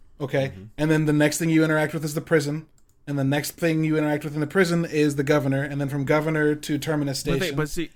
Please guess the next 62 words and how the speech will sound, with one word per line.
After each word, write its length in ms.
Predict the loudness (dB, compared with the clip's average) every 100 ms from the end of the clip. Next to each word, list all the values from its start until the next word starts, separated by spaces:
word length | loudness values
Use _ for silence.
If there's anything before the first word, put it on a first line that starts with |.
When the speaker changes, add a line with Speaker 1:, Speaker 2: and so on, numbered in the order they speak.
| -4
Speaker 1:
And 100 | 0
then 60 | 2
Speaker 3:
they 60 |
Speaker 1:
ter-, 140 | 2 4
like, 160 | 6
Speaker 3:
even 20 |
Speaker 1:
they 160 | 6 4
keep 280 | 4 0 0
the 80 | 0
main 260 | 2 0
tent 240 | -2 -4 -2
poles, 260 | -2 -2
but 120 | -6
the 60 | -8
characters 480 | 0 2 2 -6 -8
are 100 | -10
all 80 | -12
different. 380 | -14 -18 -20 -20 _ _ -8
Speaker 3:
Well, 80 | -6
they, 80 | -4
'cause 160 | -4
they, 200 | -6 -6 -8 -6
'cause 140 | -4
they're 80 | -4
telling 320 | -4 -4 -4
a, 60 | -6 -10 -6
they're, 260 | -4 -4 -4
they're 220 | -4 -4
literally 420 | -2 -2 -2 -4
telling 300 | -4 -4 -4
a 40 | -4
different 280 | -6 -6
story 220 | -6 -6 -4
in 60 |
a 40 | -6
different 260 | -6 -6
medium. 320 | -8 -8 -16 -20 _ _ _ _ -2
Speaker 1:
Yeah. 260 | 0 0
Speaker 3:
So 120 | -2
they 100 | -6 -6
ca-, 180 | -2
Speaker 1:
So 80 | 2
Speaker 3:
they, 160 | 4 2
it 340 | -2 -8 -4 -2
Speaker 1:
th-, 140 | 2
does 140 | 2 2
it 60 |
count 220 | 4 2
as 100 | 4 2
an 80 |
adaptation 600 | 4 2 2 -2 -2 -2
then 200 | -2 -2
still, 360 | -2 -2 -2 -2
or 140 | 2 4
Speaker 3:
What 100 | 4
Speaker 1:
is 40 |
Speaker 3:
I 40 | 0
Speaker 1:
it, 60 | 0
Speaker 3:
ca-, 240 | 2 4
what 100 | 4
Speaker 1:
uh, 40 |
Speaker 3:
I, 120 | 0